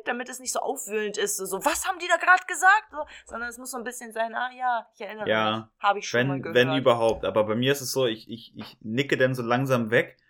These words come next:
Speaker 2: und dann bin ich eigentlich schon eingeschlafen und dann, dann höre ich aber doch noch was und schreck dann so richtig auf meistens. Und dann so, „Hä, hä, hä? Hä, was haben, was haben wir gesagt?“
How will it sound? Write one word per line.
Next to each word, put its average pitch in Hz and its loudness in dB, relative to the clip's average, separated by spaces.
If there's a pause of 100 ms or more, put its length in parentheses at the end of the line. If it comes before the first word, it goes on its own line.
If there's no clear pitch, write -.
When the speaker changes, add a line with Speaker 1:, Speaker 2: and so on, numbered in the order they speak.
(360)
Speaker 2:
und 110 -6
dann 123 0
bin 156 4
ich 147 -4
eigentlich 151 0
schon 151 -4
eingeschlafen 131 0
und 123 -4
dann, 135 -2 (120)
dann 131 0
höre 147 10
ich 156 2
aber 135 6
doch 185 6
noch 139 2
was 139 2
und 135 -6
schreck 165 0
dann 143 0
so 123 -2
richtig 135 -6
auf 127 4
meistens. 143 -4 (240)
Und - -12
dann 131 2
so, 135 4
„Hä, 139 4
hä, 196 12
hä? 254 10 (500)
Hä, 151 0
was 151 2
haben, 180 2
was 160 4
haben 208 6
wir 254 6
gesagt?“ 294 6